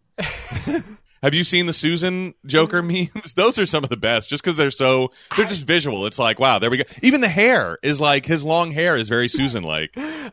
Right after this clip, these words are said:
Speaker 2: don't know if I have, actually.
Speaker 1: <laughs>
Speaker 2: Oh, God. I, I've
Speaker 1: Yeah.
Speaker 2: seen, I've noticed a new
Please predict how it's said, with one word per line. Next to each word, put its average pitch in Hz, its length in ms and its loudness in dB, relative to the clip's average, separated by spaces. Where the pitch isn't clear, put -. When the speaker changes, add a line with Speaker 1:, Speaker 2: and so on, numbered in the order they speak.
Speaker 2:
don't 208 80 0
know 285 140 2
if 277 80 -4
I 233 100 0
have, 170 500 0
actually. 120 560 0
Speaker 1:
<laughs> - 100 6
Speaker 2:
Oh, 170 420 -6
God. 139 520 -4
I, 156 260 2
I've 156 140 2
Speaker 1:
Yeah. - 120 2
Speaker 2:
seen, 175 320 -2
I've 147 120 -2
noticed 165 340 0
a 170 40 -2
new 147 600 0